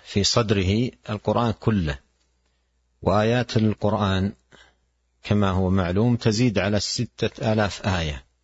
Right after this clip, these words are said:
فالسؤال الذي سأله النبي صلى الله عليه وسلم هو سؤال عن آية واحدة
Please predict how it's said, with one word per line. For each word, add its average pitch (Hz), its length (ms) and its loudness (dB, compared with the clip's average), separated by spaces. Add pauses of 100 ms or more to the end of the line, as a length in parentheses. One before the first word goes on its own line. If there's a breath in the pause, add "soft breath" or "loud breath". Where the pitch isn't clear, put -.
(1400 loud breath)
فالسؤال 104 1300 0 (1300 loud breath)
الذي 95 320 2
سأله 104 460 2
النبي 92 300 2
صلى 90 180 0
الله - 120 0
عليه 101 120 2
وسلم 120 200 4
هو 113 200 4
سؤال 110 580 2
عن 98 280 2
آية 113 400 0
واحدة 107 720 0